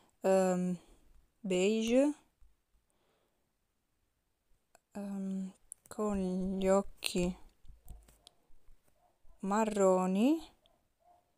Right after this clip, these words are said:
il beige con gli occhi marroni, ok, basta. Come stile,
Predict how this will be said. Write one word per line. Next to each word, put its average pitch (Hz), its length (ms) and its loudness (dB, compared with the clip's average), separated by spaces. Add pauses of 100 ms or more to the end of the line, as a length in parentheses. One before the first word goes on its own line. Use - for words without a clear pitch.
(1400)
il 202 100 -8
beige 233 340 -8 (160)
con 240 200 -10
gli 196 100 -4
occhi 190 240 -8
marroni, 202 280 -2
ok, 214 440 2 (540)
basta. - 500 -6 (1000)
Come 240 320 0
stile, 262 1040 4